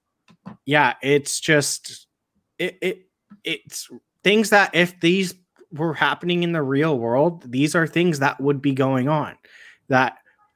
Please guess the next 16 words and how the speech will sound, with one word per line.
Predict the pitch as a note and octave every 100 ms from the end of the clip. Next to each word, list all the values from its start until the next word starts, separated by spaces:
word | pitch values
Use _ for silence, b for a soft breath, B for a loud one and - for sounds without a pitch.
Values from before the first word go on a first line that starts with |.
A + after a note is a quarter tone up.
| _
these | - C#3+ C#3 - -
people | D#3+ F3 F3 C#3
would | B2 C3
be | C#3 C#3
facing, | E3+ F#3 - A2 F#2 - b b b -
um, | B2+ B2+ A#2 A2 G#2 A2 _
especially | - - D3+ D3 D3+ D3+
Sam, | C#3+ F#3+ F3 G#2 G#2+
because | B2+ C3+ C3 - _ _ _ -
like | C3 C#3
I |
said, | C3 G3 B2+ - _ _ _ _
he's | F3 G#3+
a |
normal | G3+ F#3 G#3+ F#3
person. | - G3+ G3 B2 F2